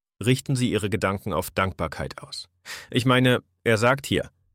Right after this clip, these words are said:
dass es eine der häufigsten Sünden unter Gottes Volk ist, sogar in Gottes Familie. Es ist üblich, unzufrieden und undankbar zu sein. Beachten Sie, was Paulus zu sagen hatte. Ich konzentriere mich wieder etwas auf ihn, aber dies ist erste Thessalonicher fünf,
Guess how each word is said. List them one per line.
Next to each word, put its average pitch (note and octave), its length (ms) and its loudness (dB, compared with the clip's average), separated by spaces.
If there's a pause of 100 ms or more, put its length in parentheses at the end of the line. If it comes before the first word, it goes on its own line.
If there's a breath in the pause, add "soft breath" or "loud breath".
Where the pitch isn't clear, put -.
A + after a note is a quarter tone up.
dass - 180 -6
es D#2 160 -6
eine A2 260 2
der F2+ 160 0
häufigsten B2+ 520 0
Sünden A2 360 -2
unter A2+ 280 -2
Gottes G#2+ 360 0
Volk A2 300 2
ist, - 320 -8 (360)
sogar A2+ 400 2
in G#2 120 -2
Gottes F#2+ 300 -2
Familie. G2+ 480 -2 (720)
Es B2+ 180 0
ist C#3 200 -2
üblich, C3+ 480 -2 (220)
unzufrieden G#2+ 720 2 (220)
und B2 280 0
undankbar F#2 640 2
zu - 140 -6
sein. - 280 -10 (880 loud breath)
Beachten G#2+ 500 0
Sie, A#2 180 0
was A#2 180 0
Paulus A#2 420 2
zu B2+ 140 -2
sagen A2 340 0
hatte. D#2+ 320 -8 (680 loud breath)
Ich C#3+ 160 -2
konzentriere C3+ 600 2
mich G#2+ 220 0
wieder G2 240 2
etwas F#2+ 300 0
auf - 200 -4
ihn, D2 220 -10
aber - 260 -10
dies G2 360 -4
ist - 420 -8
erste G#2 400 0
Thessalonicher F#2 760 -2
fünf, G#2 420 -2